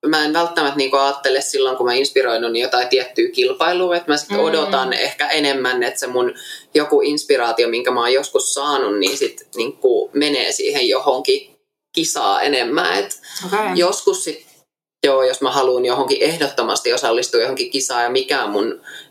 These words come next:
Speaker 1: niistä ei, niin sit mä lähden niinku hakee inspiraatio erikseen ja sitä voi siis saada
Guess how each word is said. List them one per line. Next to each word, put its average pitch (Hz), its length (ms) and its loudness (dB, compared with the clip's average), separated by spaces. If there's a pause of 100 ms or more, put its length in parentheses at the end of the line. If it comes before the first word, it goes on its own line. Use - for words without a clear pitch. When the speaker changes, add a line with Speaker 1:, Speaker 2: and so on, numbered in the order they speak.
Speaker 1:
niistä 139 280 0
ei, 117 100 2
niin 117 140 -2
sit 143 180 -6
mä 143 140 2
lähden 117 260 -2
niinku 117 240 2
hakee 113 360 0
inspiraatio 123 800 0
erikseen 131 680 -2
ja - 280 -4 (680)
sitä 139 240 0
voi 123 200 2
siis 123 280 -2
saada 117 340 -2